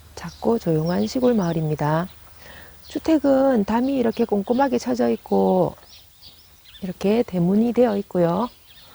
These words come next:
안쪽으로 들어가 보겠습니다. 네, 들어오시면 이렇게 작고 예쁜 정원이 나옵니다.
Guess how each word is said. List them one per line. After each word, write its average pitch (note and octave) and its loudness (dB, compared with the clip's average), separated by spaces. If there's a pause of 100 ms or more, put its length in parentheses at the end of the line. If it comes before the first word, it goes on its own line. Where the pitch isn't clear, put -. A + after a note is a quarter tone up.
(480)
안쪽으로 B3 0
들어가 G#3 -4
보겠습니다. G3+ 0 (4000)
네, E3+ 0
들어오시면 G3 0 (460)
이렇게 F#3 -2 (420)
작고 D4 0
예쁜 A3 2
정원이 G#3+ 0
나옵니다. E3+ 0